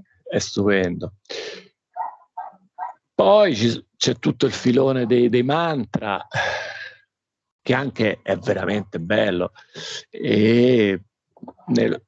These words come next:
nello, c'è proprio, esiste proprio il mantra yoga, quindi, eh, però senza arrivare al mantra yoga, quindi la, la recitazione quotidiana per,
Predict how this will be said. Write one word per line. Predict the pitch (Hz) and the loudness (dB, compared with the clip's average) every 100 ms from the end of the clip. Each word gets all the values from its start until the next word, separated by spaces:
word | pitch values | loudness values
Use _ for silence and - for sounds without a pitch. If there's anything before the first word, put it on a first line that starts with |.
| _ | _
nello, | 120 120 123 127 | 0 4 4 2
c'è | 120 120 120 _ | 0 -4 -6 _
proprio, | - 120 123 - | -4 0 0 0
esiste | 113 110 - | 0 0 0
proprio | 104 107 107 | 0 0 0
il | |
mantra | 98 107 92 - 101 | 2 0 -2 -4 0
yoga, | 101 110 101 95 | 0 2 2 0
quindi, | 92 104 92 | -2 -4 -2
eh, | 92 _ - - - - - - - _ - _ _ - - | -4 _ -18 -14 -12 -14 -16 -14 -14 _ -20 _ _ -20 -16
però | - - - | -4 -4 -2
senza | - 120 107 113 | -2 -2 0 0
arrivare | 110 113 104 | 2 0 0
al | 104 | -2
mantra | 104 90 101 | -2 0 2
yoga, | 110 110 95 | 2 0 -2
quindi | 90 98 92 92 90 90 92 - - _ _ - | -2 -2 -2 -2 -2 -4 -8 -12 -16 _ _ -6
la, | 90 - | -6 -4
la | - 92 | -4 -4
recitazione | 87 - - 90 - - 98 98 98 95 95 92 90 95 - | -4 -8 -10 -10 -8 -6 -2 0 0 0 -2 -2 -2 -6 -10
quotidiana | - 95 95 92 95 95 101 98 | -6 -4 0 2 2 2 0 0
per, | 90 92 92 92 | 0 0 0 -2